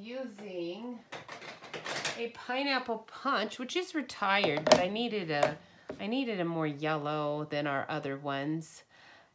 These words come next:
And I am using a pool party, it looks like. Not that one. Where are you? Uh,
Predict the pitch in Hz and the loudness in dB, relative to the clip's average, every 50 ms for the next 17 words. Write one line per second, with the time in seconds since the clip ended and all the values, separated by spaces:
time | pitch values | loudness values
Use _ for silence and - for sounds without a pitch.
0 | _ - - 226 220 220 214 220 214 214 214 208 208 - - - _ _ _ _ | _ -4 0 2 4 4 4 4 4 2 0 -4 -6 -10 -14 -16 _ _ _ _
1 | - 226 233 240 247 247 247 247 226 226 262 277 277 254 254 262 254 247 240 233 | -12 -10 -6 -4 -4 -4 -4 -6 -6 -6 -8 -8 -8 -8 -10 -8 -8 -8 -8 -8
2 | 226 - - 202 202 202 202 196 - _ _ _ _ - - - - - - 339 | -10 -12 -12 -12 -10 -10 -12 -12 -14 _ _ _ _ -20 -20 -20 -20 -14 -10 -8
3 | 349 370 349 285 226 208 196 - - - - - - 202 202 180 180 170 175 196 | -6 -4 -4 -2 -2 -4 -4 -6 -10 -16 -20 -16 -10 -6 -4 -2 -2 -2 -4 -4
4 | 254 302 269 - - - 185 180 - - - - - 175 170 165 175 208 - - | -6 -6 -4 -6 -6 -6 -6 -6 -6 -6 -8 -8 -8 -6 -2 -2 0 0 -2 -4
5 | - - - - - - _ _ _ _ _ _ _ _ _ _ _ - - _ | -8 -14 -20 -20 -20 -20 _ _ _ _ _ _ _ _ _ _ _ -20 -20 _
6 | _ - - 175 196 208 220 220 214 - - 226 202 180 - - - - 160 170 | _ -20 -16 -14 -14 -14 -14 -14 -16 -16 -14 -10 -10 -8 -10 -10 -12 -14 -14 -14
7 | 160 156 151 151 180 220 247 262 262 254 254 - _ _ _ _ _ _ _ _ | -12 -12 -12 -12 -12 -10 -10 -10 -10 -12 -14 -16 _ _ _ _ _ _ _ _
8 | _ _ _ - - - - - - - - - - - - - - - 254 247 | _ _ _ -20 -20 -8 -4 -4 -4 -4 -4 -10 -16 -18 -18 -16 -16 -14 -14 -12
9 | 240 - - - - - - - - - - - - 170 160 - - _ _ - | -8 -6 -6 -4 -4 -6 -8 -8 -8 -10 -10 -10 -10 -12 -14 -18 -20 _ _ -20
10 | - - - - - - - - - - - - - - - - - _ _ _ | -20 -20 -20 -20 -20 -20 -14 -10 -10 -8 -8 -10 -14 -18 -18 -18 -20 _ _ _
11 | _ _ _ _ _ _ _ _ _ _ - - 269 285 285 | _ _ _ _ _ _ _ _ _ _ -12 -6 -4 -4 -2